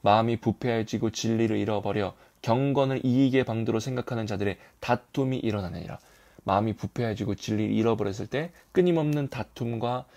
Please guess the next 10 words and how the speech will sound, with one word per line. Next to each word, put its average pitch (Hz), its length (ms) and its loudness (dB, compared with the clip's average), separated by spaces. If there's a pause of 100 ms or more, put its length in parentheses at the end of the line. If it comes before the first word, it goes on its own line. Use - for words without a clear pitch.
(140)
그리고 120 440 2
끊임없는 156 480 0
이익을 135 340 4
쫓아가는 135 560 -4
걸로 120 240 -2
인해서 107 380 -4 (180)
분열과 127 640 0
균열이 131 420 2
일어난다라는 98 760 0
것을 147 340 -2